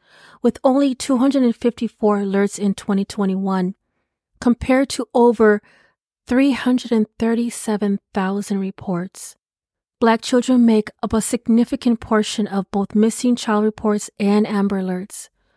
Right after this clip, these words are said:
However, the effectiveness of these alerts varies by race, with white and Hispanic children benefiting more than Black children.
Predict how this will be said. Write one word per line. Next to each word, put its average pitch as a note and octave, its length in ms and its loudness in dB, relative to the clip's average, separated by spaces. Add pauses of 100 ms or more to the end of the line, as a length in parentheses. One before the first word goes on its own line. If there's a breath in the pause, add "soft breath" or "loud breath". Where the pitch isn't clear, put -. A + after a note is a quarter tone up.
(400 soft breath)
However, A#3 540 2
the A#3+ 140 0
effectiveness A#3 960 0
of F#3+ 220 -2
these A#3 260 2
alerts A#3 600 0 (400 soft breath)
varies G#3 380 4
by G3 140 -2
race, F#3 600 -4 (520)
with A3+ 200 -2
white A#3+ 320 0
and B3+ 120 -4
Hispanic A#3 500 -2
children A#3+ 400 -2
benefiting G#3 600 0
more G3+ 720 0 (360)
than G#3 220 2
Black G#3 260 0
children. G3+ 580 -4